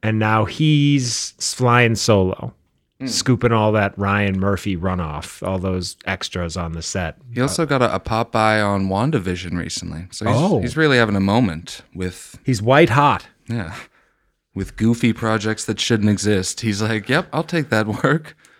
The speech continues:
Speaker 2: I'll get in there."
Speaker 1: I have a lot of news about other goofy projects that shouldn't exist, so that's another good segue.
Speaker 2: <laughs>
Speaker 1: Um, I guess, pff, Vin Diesel's
Speaker 2: Ooh.
Speaker 1: son, Vincent
Speaker 2: Ooh.
Speaker 1: Sinclair, will be in Fast Nine.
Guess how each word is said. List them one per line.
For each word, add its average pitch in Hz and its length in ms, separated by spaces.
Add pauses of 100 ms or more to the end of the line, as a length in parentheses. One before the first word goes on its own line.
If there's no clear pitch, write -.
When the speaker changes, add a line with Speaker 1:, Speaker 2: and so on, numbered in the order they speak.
(520)
Speaker 2:
I'll 123 80
get 139 180
in 92 160
there." 92 200
Speaker 1:
I 123 100
have 185 120
a 143 40
lot 123 220
of 113 60
news 107 300
about 98 260
other 104 300
goofy 101 420
projects 95 540
that 98 100
shouldn't 95 300
exist, 90 360
so 107 120
that's 127 200
another 104 340
good 85 220
segue. 85 600 (220)
Speaker 2:
<laughs> - 480
Speaker 1:
Um, 104 800 (280)
I 98 120
guess, 107 380 (460)
pff, 53 320 (340)
Vin 135 680 (420)
Diesel's 101 400
Speaker 2:
Ooh. 110 80
Speaker 1:
son, 139 360
Vincent 120 380
Speaker 2:
Ooh. - 60
Speaker 1:
Sinclair, 120 640
will 123 200
be 120 300
in 110 120
Fast 113 460
Nine. 117 500